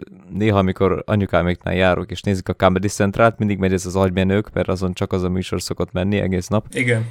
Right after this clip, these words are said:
Speaker 1: És a-, az szokott ez lenni, hogy így beszélnek a karakterek, és akkor az egyik mond valami mondatot, ami nem vicces, csak így mond val-, valami hülyeséget, és egy ilyen hülye nevetőgép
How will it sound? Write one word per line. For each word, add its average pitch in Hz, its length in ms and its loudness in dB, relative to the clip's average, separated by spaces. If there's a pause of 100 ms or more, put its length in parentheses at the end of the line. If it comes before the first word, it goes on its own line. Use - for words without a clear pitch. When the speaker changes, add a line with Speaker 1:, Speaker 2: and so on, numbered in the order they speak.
(100)
Speaker 1:
És - 200 -10
a-, 110 260 0
az 110 200 0
szokott 101 420 0
ez 98 140 2
lenni, 101 220 4
hogy 98 160 2
így 92 340 0
beszélnek 107 440 2
a 92 60 -2
karakterek, 123 540 0
és - 120 -8
akkor 101 200 0
az 104 80 6
egyik 113 240 4
mond 101 240 4
valami 92 240 4
mondatot, 104 640 2
ami 95 480 -2 (200)
nem 123 220 -2
vicces, 104 360 -2
csak - 180 -10
így 90 180 -6
mond 101 300 0
val-, 90 280 0
valami 92 260 -2
hülyeséget, 117 540 0
és - 180 -8
egy 95 220 -10
ilyen 101 140 0
hülye 107 200 -2
nevetőgép 90 600 -2